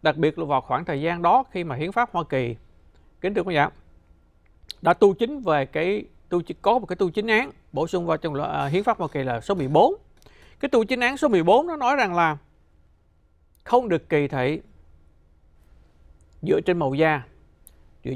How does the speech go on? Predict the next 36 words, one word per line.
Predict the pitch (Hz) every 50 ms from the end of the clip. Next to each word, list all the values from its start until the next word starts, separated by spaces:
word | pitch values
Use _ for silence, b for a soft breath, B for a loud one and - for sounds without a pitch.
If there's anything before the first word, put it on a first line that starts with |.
| -
trên | - 156 151 143 139 135
giới | 143 165 185
tính, | - - 208 233 330 359 - - _ _ _ _ _ _ _ _ - - _ _ - -
dựa | 127 127 120
trên | - 147 139 135 - -
chủng | 113 139 160 156
tộc | - 151 127 - - _ _ _ _ _ _ _ _ _ _ _ _ _ _ _ _ _ _ _ - _ _ _ _ - _ _ _ -
và | 143 139 131 113 110 110 110 117
dựa | 117 120
trên | 117 - 135 131 127 117 117 117 - -
tôn | 156 139 139
giáo. | 143 143 160 - - - - - - _ _ _ _ _ _ _ _ _ _ _ _ _ _ b b b b
Nó | 370 277
không | 311 339 311
có | 339
nói | 330 320 311 320 359 370 320
gì | 269 226 202
về | 170 160 170 156 143
cái | - 208 220
vấn | 214 233 262 277 214
đề | 160 147 139 135
liên | 147 175 185 196 196 190
quan | - 190 185 185 185 185 185
đến | 196 208 247 269 233
phá | - - 208
thai | - 190 165 160 143
cả. | - 113 120 - - - _ - _ _ _ b b b b b b b b b b -
Nhưng | 208 302 302 262
mà | 208
trong | - - 269 277 294 285 269
cái | - 320 302
lập | 226 165 - -
luận | 170 147 139 160 180 190
của | 185 196 220 -
ông | - - 190 208 202 196 -
Alito, | - 190 202 202 208 202 - 196